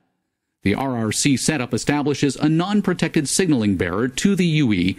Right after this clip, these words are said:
to relay non-access stratum signaling between the U E and the core network.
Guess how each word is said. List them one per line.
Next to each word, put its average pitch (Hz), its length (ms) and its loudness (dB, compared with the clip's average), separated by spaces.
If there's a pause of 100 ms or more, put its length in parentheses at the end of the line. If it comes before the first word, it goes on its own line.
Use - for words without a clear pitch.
(280)
to 139 120 0
relay 147 460 2
non-access 151 840 0
stratum 120 400 0
signaling 98 520 0 (240)
between 185 400 2
the 135 60 2
U 98 220 2
E 104 220 2
and 131 240 2
the 135 80 -2
core 127 380 0
network. 127 480 -2